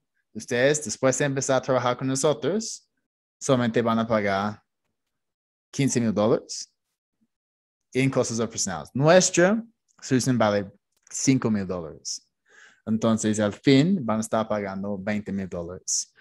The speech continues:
Ustedes van a ahorrar diez mil dólares cada mes. ¿Ok?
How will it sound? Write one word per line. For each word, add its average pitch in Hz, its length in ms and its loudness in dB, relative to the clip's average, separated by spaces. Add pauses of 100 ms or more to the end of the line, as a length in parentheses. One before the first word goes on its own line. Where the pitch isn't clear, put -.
(300)
Ustedes 135 420 2
van 131 160 4
a 110 60 -2
ahorrar 104 320 -4
diez 113 260 -2
mil 104 160 -4
dólares 90 380 -6
cada 82 200 -6
mes. - 460 -14 (560)
¿Ok? 120 160 -14